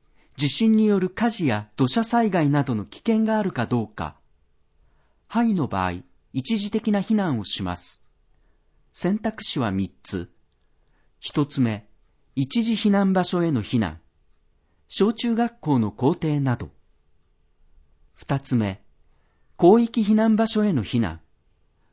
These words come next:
大きな公園などの広い場所。三つ目、その他安全な場所への避難。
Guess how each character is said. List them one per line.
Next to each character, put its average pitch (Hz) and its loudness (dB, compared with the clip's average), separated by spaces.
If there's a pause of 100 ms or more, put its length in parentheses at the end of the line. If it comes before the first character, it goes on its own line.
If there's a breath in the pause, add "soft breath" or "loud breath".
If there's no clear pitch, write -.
(160)
大 220 2
き 170 -4
な 107 -2
公 156 2
園 185 0
な 175 -2
ど 135 0
の 90 -4
広 156 0
い 143 -6
場 92 -8
所。 92 -10 (1400)
三 117 0
つ - -2
目、 107 -2 (680)
そ - -2
の 202 2
他 95 -10 (240)
安 180 0
全 214 0
な 214 0
場 196 -2
所 202 -4
へ 185 -4
の 104 -6
避 127 -2
難。 85 -4